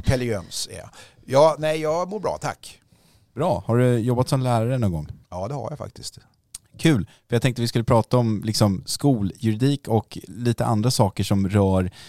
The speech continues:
Speaker 2: tillfällen när just barn befinner sig utanför hemmet och, liksom, föräldrarnas absoluta närhet. Barn tillbringar ju nämligen väldigt mycket tid, tror jag i alla fall, utanför hemmets väggar och kanske inte alltid med sina föräldrar närvarande.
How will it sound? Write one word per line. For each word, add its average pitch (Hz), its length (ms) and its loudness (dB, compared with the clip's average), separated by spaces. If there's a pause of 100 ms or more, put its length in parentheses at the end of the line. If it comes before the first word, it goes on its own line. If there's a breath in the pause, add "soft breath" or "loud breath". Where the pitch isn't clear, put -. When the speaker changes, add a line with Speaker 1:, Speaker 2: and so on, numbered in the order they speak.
(160 loud breath)
Speaker 2:
tillfällen 98 760 2
när 101 240 2
just 95 320 0
barn 92 460 0
befinner 98 380 0
sig 95 280 -2
utanför 104 960 -2
hemmet 110 540 -2
och, - 260 -6
liksom, 90 320 -4
föräldrarnas 95 600 -4
absoluta 95 680 -2 (400 soft breath)
närhet. 120 580 2
Barn 120 280 2
tillbringar 120 500 -2
ju 117 80 0
nämligen 92 420 0 (280)
väldigt 98 260 -2
mycket 131 320 -2
tid, 85 260 -2 (100)
tror 139 280 -2
jag 82 80 -2
i - 20 -6
alla - 100 -8
fall, 82 240 -6
utanför 107 640 -4 (260)
hemmets 90 480 -2
väggar 85 320 -4
och 82 80 -8
kanske 98 200 -6
inte 92 180 -4
alltid 87 260 -6
med 85 80 -6
sina 80 180 -6
föräldrar 80 320 -8
närvarande. 80 680 -8